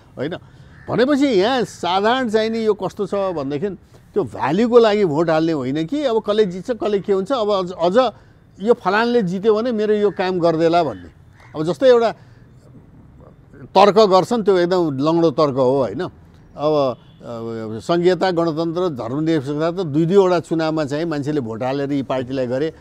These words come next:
अ, यो राप्रपालाई र अरूलाई, राजावादी उनलाई गरेनन् भन्छ नि। ए बाबा, चुनावमा कहीँ चाहिँ यी, यी विषय चाहिँ त्यो चुनावमा थियो त अगाडि? थिएन, होइन? सडक, बिजुली, पानी थियो, होइन? अब कसले ल्याउला भोलि सडक भनेर, कसले डोजर चलाइदिएला, कसले के गर्ला भनेर न भोट हाले मान्छेले।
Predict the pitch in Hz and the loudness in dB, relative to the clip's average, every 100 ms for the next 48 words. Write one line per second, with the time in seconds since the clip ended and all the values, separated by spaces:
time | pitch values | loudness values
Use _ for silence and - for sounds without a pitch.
0 | - - 120 110 104 - - 131 147 135 | -20 -18 -12 -12 -12 -16 -8 -2 -2 0
1 | 147 139 143 143 139 135 131 143 143 135 | 0 0 0 0 0 -2 -2 -2 0 -2
2 | 135 127 131 127 131 120 131 135 131 131 | -2 -2 -2 -4 -4 -4 -4 -4 -6 -6
3 | 101 95 113 120 - - - - - - | -8 -8 -8 -8 -12 -20 -20 -20 -20 -6
4 | 269 294 254 185 - 269 285 254 214 240 | 2 2 4 0 0 0 2 0 0 2
5 | 208 220 202 175 202 180 220 180 - 202 | 4 4 4 2 -2 -2 -2 0 4 6
6 | 170 180 175 151 165 151 135 196 185 170 | 6 2 2 2 2 2 -2 -2 0 0
7 | 165 - 165 170 175 147 139 165 165 - | 0 0 0 2 2 2 0 -4 -6 -2
8 | 247 269 165 247 - - - - - - | 0 0 -2 -6 -12 -20 -20 -20 -20 -20
9 | - 214 214 110 - 226 240 233 220 226 | -14 -10 -10 -6 2 4 4 4 4 4
10 | 208 214 185 135 - - - - - - | 4 2 2 -2 -10 -20 -20 -20 -20 -20
11 | - - - _ - 156 226 - - - | -20 -20 -20 _ -6 -2 -2 -6 -12 -14
12 | 175 202 233 247 226 220 220 156 175 185 | -4 4 6 8 10 10 8 6 4 4
13 | 185 190 165 151 190 196 190 190 175 180 | 4 2 2 0 -2 0 2 4 4 4
14 | 165 165 170 165 170 220 175 165 165 151 | 2 2 2 2 2 0 0 -2 0 0
15 | 165 165 131 113 156 208 151 131 120 135 | 0 0 -2 -4 -4 -2 -2 -4 -4 -6
16 | 123 104 110 160 | -8 -8 -8 -8